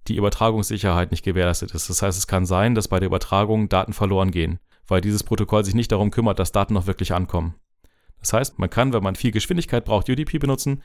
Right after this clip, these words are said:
muss dann aber die Kommunikation so auslegen, dass man damit leben kann,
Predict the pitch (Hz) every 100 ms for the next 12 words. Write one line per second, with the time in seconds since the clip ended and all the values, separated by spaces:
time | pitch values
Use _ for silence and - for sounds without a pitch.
0 | - - 110 - 107 127 110 107 - 107
1 | 104 98 - 110 117 104 110 - 101 113
2 | 120 120 117 117 110 _ _ _ - 104
3 | - 107 98 95 107 110 104 95 98 101
4 | 131